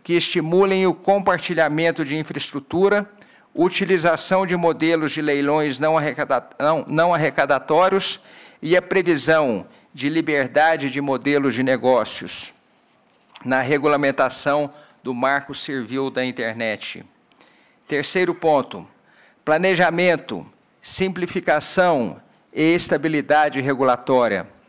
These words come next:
com a criação de uma agenda para o biênio dois mil e quinze e dois mil e dezesseis,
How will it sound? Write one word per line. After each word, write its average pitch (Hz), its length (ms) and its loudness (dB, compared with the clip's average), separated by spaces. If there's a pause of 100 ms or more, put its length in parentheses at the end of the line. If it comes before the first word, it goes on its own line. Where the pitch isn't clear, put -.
(360)
com 165 160 4
a 170 80 0
criação 175 580 2
de 170 80 0
uma 170 140 2
agenda 156 480 0
para 165 240 2
o - 20 -2
biênio 147 560 2
dois 139 300 2
mil 156 120 2
e 147 60 2
quinze 175 400 -2
e 156 40 0
dois 151 280 0
mil 156 160 0
e 151 40 -4
dezesseis, 135 840 -2